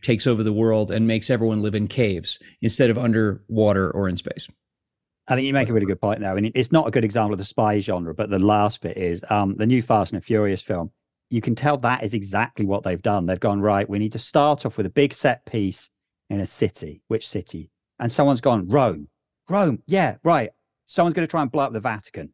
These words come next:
Speaker 2: Done, because we know the Vatican's in Rome.
Speaker 1: Yeah.
Speaker 2: And then they've gone, "Right, well, we need a scene in, in, in London 'cause that, we know this character's there. We need a scene in Brazil 'cause this character's there." Right, so those aren't important.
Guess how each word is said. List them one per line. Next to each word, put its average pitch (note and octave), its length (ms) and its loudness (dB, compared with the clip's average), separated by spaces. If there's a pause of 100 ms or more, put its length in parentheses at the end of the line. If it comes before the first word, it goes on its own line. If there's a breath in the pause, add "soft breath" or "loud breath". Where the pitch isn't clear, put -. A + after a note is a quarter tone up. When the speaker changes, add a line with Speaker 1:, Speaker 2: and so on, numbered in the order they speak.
Speaker 2:
Done, F#2+ 240 0
because F#2+ 200 -2
we G#2+ 120 0
know A#2 160 6
the G#2 80 4
Vatican's F2+ 480 -4
in D#2+ 100 -8
Rome. D#2 140 -10 (640)
Speaker 1:
Yeah. A2 100 2
Speaker 2:
And B2 80 2
then C3+ 140 6
they've C3 120 4
gone, C3+ 220 4
"Right, A2 240 2
well, A2 260 0 (160 soft breath)
we B2 180 2
need D#3+ 140 4
a D#3 40 4
scene F3+ 400 2
in, D#3+ 220 2
in, C3 380 -2
in B2 180 -2
London B2+ 440 4
'cause A#2+ 140 -2
that, C3 180 0
we A#2+ 100 0
know A#2+ 140 4
this A2+ 160 2
character's G2+ 320 -6
there. F#2 240 0
We F#2+ 80 -2
need G2+ 80 0
a G#2+ 60 0
scene G#2+ 240 0
in G2+ 40 0
Brazil F#2 360 0
'cause F#2 100 -4
this E2+ 140 -8
character's - 300 -12
there." - 140 -14
Right, D#2 200 -10
so - 80 -6
those A2 180 2
aren't G2 140 0
important. F2 280 -8